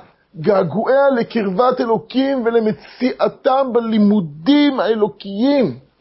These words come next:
בציורים הרוחניים העליונים. המניעות, מאיזה ציור של שקידת תורה, שבאות מחמת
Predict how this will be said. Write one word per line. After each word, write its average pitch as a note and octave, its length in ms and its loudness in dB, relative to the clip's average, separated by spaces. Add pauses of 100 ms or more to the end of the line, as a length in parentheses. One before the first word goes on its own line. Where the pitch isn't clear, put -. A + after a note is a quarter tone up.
(560)
בציורים A#3 640 -2
הרוחניים A#3+ 520 -2
העליונים. A#3 640 -2 (1500)
המניעות, A3 720 2 (1000)
מאיזה G#3+ 300 2
ציור B3 200 0
של A3+ 120 -2
שקידת G#3 340 -2
תורה, G#3 240 2
שבאות F#3 460 0
מחמת G#3+ 420 0